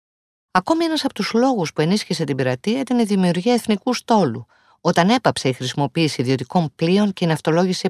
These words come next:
πληρωμάτων από τα αργούντα ιδιωτικά πολεμικά στα λιμάνια των τριών νησιών.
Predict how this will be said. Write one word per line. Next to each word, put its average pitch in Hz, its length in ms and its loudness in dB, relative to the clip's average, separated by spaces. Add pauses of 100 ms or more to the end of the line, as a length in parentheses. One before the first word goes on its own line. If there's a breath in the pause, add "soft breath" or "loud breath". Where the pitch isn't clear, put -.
πληρωμάτων 180 800 2
από 175 220 -2
τα 135 120 -2
αργούντα 151 640 0
ιδιωτικά 131 500 -2
πολεμικά 139 460 0
στα 156 160 -4
λιμάνια 143 360 0
των 151 160 -4
τριών 143 280 0
νησιών. 117 480 -4